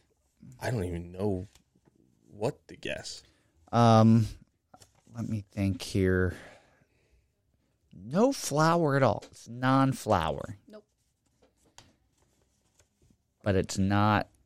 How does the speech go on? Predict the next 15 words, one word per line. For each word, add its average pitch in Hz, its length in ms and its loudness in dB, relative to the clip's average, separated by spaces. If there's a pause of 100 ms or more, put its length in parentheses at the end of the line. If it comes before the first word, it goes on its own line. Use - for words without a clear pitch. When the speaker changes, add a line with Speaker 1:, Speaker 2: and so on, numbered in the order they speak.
(680)
Speaker 3:
It's 151 240 -6
not 156 300 -2
a 147 60 -4
graminoid. 131 380 -8 (1600)
Speaker 2:
All - 60 -6
right. 98 480 -8 (120)
Speaker 1:
Would 113 200 0
it 98 60 0
be 104 120 2
confused 110 600 0
for 180 120 0
one? 196 280 2 (1000)
Speaker 3:
No. 196 480 -6 (280)
Speaker 1:
Hmm, 117 120 -16 (260)
okay. 101 340 -8